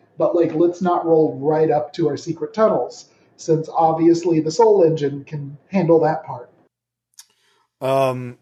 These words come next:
Speaker 2: okay, well, that's a, a, um,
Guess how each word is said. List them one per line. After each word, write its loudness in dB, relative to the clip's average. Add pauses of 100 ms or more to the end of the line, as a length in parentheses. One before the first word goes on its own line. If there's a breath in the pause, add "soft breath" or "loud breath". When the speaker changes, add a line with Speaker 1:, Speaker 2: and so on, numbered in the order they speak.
(280)
Speaker 2:
okay, 2
well, -2
that's 2
a, 0
a, -2 (200)
um, -8